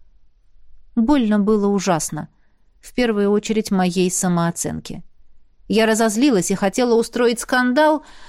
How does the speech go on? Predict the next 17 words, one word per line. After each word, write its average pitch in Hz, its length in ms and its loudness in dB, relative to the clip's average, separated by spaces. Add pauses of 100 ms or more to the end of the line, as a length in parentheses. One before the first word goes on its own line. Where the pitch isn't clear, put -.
(340)
но 302 180 4
на 349 140 2
следующий 262 580 0
день 254 280 2
Вейлор 233 440 2
пришел 220 400 -2
домой, 214 400 2
словно 214 400 2
выжатый 220 480 0
лимон, 240 540 2
и 220 100 -2
мне 220 200 4
стало 214 300 -2
просто 302 400 -4
жалко 320 360 -4
его 160 260 -6
мучить. - 560 -10